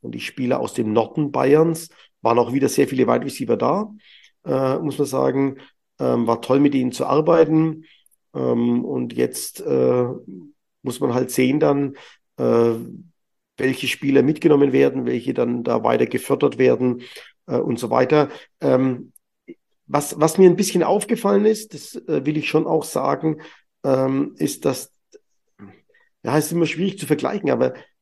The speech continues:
aber dass die früheren Generationen einfach fokussierter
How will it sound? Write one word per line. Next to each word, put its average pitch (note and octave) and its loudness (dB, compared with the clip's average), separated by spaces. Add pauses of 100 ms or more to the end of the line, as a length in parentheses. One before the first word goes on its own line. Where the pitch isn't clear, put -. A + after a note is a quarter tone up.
aber C3 2
dass C3+ -2
die C3+ -8
früheren E3+ 0
Generationen C#3 0
einfach D3+ -4 (260)
fokussierter F3+ 2